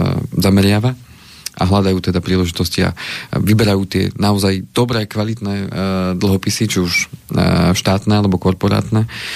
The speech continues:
ktoré by mohli priniesť zo sebou teda zaujímavý výnos. Akcie budú naďalej volatilné,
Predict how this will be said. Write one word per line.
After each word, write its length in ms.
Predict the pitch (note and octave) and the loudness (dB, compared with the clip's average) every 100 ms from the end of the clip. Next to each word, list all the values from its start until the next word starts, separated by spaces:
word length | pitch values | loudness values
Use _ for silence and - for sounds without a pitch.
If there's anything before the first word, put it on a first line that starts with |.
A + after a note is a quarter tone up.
| - - | -12 -2
ktoré 160 | F#2+ | 2
by 120 | F#2 F#2+ | 4 4
mohli 240 | F#2 F2 | 4 2
priniesť 380 | - F2 G2 F2+ F2+ | 0 2 2 2 0
zo 20 | |
sebou 240 | G2 F2+ | 0 0
teda 300 | F2 F#2+ F2+ | 2 2 2
zaujímavý 500 | E2+ F#2 G2 F#2+ F#2 | 2 2 2 2 0
výnos. 480 | F2+ F#2 G#2+ C3+ - - _ _ _ - _ _ - - - - | -2 0 2 2 -2 -8 _ _ _ -20 _ _ -16 -16 -14 -4
Akcie 320 | A#2 - C#3+ | -4 0 0
budú 160 | B2+ B2 | 2 2
naďalej 320 | A#2 A2+ A2+ | 2 2 0
volatilné, 640 | G2+ G#2 G2 G2 F#2 - | 2 0 0 -2 -2 -6